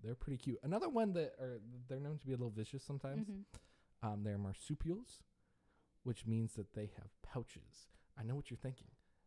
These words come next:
Speaker 1: Kangaroos are the only ones that have pouches, and you
Speaker 2: I don't
Speaker 1: would
Speaker 2: know
Speaker 1: be
Speaker 2: anyone's thinking that.
Speaker 1: wrong. Some people might be.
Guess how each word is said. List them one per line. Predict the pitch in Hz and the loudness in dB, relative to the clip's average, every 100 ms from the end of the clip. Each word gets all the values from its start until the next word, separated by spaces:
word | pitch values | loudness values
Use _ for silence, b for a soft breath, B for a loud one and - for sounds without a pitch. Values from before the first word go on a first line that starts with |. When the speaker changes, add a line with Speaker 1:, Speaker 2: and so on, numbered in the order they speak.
| - _ _ _ - | -20 _ _ _ -4
Speaker 1:
Kangaroos | - 185 151 139 147 113 | 2 4 4 4 4 2
are | |
the | 104 113 | 2 4
only | 113 | 4
ones | 107 104 | 4 0
that | 104 | 0
have | 95 | 0
pouches, | - 104 - - - b b b | 0 0 -2 -14 -16 b b b
and | 101 98 | -6 0
you | 139 180 190 | 2 2 0
Speaker 2:
I | 185 | 0
don't | |
Speaker 1:
would | 135 | 0
Speaker 2:
know | - | 0
Speaker 1:
be | 170 | 0
Speaker 2:
anyone's | 160 160 160 | 0 -4 -8
thinking | - - - 113 | -12 -12 -12 -10
that. | 107 110 | -6 0
Speaker 1:
wrong. | 110 90 85 62 62 - - - _ - - | 0 -2 -8 -14 -18 -20 -20 -20 _ -12 -4
Some | - 415 | 0 4
people | 339 175 | 4 4
might | 135 110 | 4 0
be. | 90 | -6